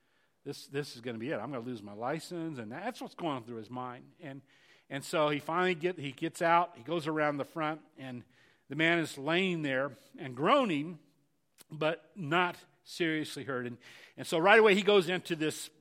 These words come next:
begging stance. You know, he says, he helps him up, and he says, "Oh, sir, I'm, I'm so sorry. Uh, could I take you to a doctor? Uh, could I,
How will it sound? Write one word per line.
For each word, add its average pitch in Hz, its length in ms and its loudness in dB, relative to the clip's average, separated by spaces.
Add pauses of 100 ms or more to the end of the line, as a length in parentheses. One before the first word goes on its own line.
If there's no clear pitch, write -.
(240)
begging 160 360 2
stance. - 560 -12
You 139 80 -6
know, 127 100 -2
he 131 100 -4
says, 127 280 -8 (540)
he 131 200 -10
helps 160 440 2
him 196 120 -2
up, 180 120 2
and 160 100 -6
he 127 40 -8
says, 143 100 -10
"Oh, 165 100 -2
sir, 160 360 -4
I'm, 147 160 -6
I'm 135 140 -12
so 180 300 -4
sorry. 165 440 -2 (340)
Uh, 139 200 -4 (220)
could 170 120 -2
I 147 80 2
take 190 300 -2
you - 80 -20
to 185 60 -2
a 151 40 -2
doctor? 156 320 0
Uh, 156 220 -8 (100)
could 165 160 0
I, 147 160 4